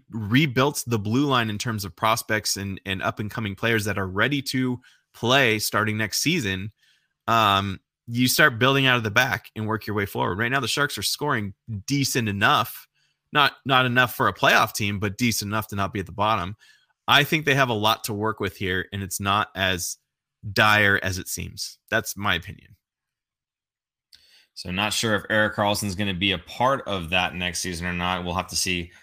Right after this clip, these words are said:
Speaker 2: how the, uh, draft goes and if he gets moved at that point. When, Greer's got a lot on his <laughs> plate,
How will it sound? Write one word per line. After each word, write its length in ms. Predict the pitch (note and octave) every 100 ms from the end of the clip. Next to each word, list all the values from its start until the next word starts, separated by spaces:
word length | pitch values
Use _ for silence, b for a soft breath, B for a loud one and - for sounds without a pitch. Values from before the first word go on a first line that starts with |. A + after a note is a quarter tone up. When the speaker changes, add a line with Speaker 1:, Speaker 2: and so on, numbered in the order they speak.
| b
Speaker 2:
how 240 | - F2+
the, 440 | F2 F2 E2+ E2 D#2+
uh, 160 | D2 D2
draft 460 | D2 F2+ F#2+ G2+ -
goes 300 | F#2+ G#2 F#2+
and 100 | E2+
if 80 | E2
he 140 | F2+
gets 240 | F2 D#2+
moved 240 | E2+ F2 E2
at 100 | D#2+
that 220 | F2 E2+
point. 380 | - F#2 F2 F2
When, 400 | F2 E2+ D#2+ E2+
Greer's 220 | F2 G2+
got 140 | F2+ F#2
a 20 |
lot 200 | F2+ F#2
on 60 | F#2
his 120 | G#2+
<laughs> 80 | -
plate, 380 | - A#2+ A2+